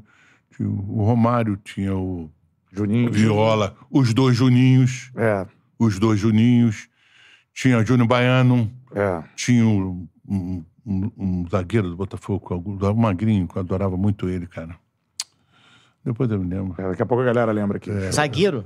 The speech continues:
Speaker 1: É, zagueiro
Speaker 2: É.
Speaker 1: central. É, porra, era um
Speaker 3: Jé-,
Speaker 1: time
Speaker 3: Jé-, Jéder, não?
Speaker 1: Não,
Speaker 2: Não.
Speaker 1: Jéder não. Jéder era do Júnior do Vasco. Conheço bem o jogador.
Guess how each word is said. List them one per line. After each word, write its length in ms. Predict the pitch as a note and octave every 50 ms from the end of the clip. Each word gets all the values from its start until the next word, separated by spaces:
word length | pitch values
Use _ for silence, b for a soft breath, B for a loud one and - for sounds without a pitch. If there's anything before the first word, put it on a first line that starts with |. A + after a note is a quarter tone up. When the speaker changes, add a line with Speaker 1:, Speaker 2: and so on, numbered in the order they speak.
| -
Speaker 1:
É, 340 | - A2 A2 A2 A2 G2+ F2 E2 - _ _
zagueiro 340 | A#2+ G#2+ G#2 G2 G2+ F#2+ F2
Speaker 2:
É. 40 |
Speaker 1:
central. 540 | - - F#2+ E2 - - F2 E2 E2+ F2 - _ B B B B B B B B B B B B B B B B B _ _ _
É, 200 | - G#2 G2+ G2+ F#2+ _ _
porra, 280 | E3+ D#3+ G#2 D#2+ F2+
era 260 | G2 G#2 A#2 C#3 D3+ F#3
um 140 | F#3+ D3+ B2+
Speaker 3:
Jé-, 220 | - - D3+ E3
Speaker 1:
time 160 | E3 C#3+ A2+
Speaker 3:
Jé-, 320 | G2+ G#2 B2 D3 D3+ - -
Jéder, 500 | F#2+ G#2 G#2+ C#3 D3+ D3+ G#2 G#2 F#2+ F2+
não? 160 | G2+ G#2 F2+ E2 -
Speaker 1:
Não, 320 | G#2+ G#2 G#2+ G#2 G#2 G#2 G2+ F#2+
Speaker 2:
Não. 40 | F#2 F#2
Speaker 1:
Jéder 280 | A2+ A#2+ A#2+ B2 A2
não. 120 | F#2+ F2+ F2+
Jéder 260 | E2+ A2+ A#2+ B2+ B2+
era 140 | A2+ A2+ A2
do 140 | G2+ G2
Júnior 240 | F2+ G#2+ A#2+ A#2+ G#2+
do 140 | F#2+ F#2 D#2+
Vasco. 280 | D#2+ E2 F2 F2 - _
Conheço 340 | _ A2 G2+ F#2+ F2+ E2+ - -
bem 120 | F#2 F2+
o 60 | F2
jogador. 460 | E2+ F#2 E2+ F#2 E2+ D#2+ E2 D#2 E2+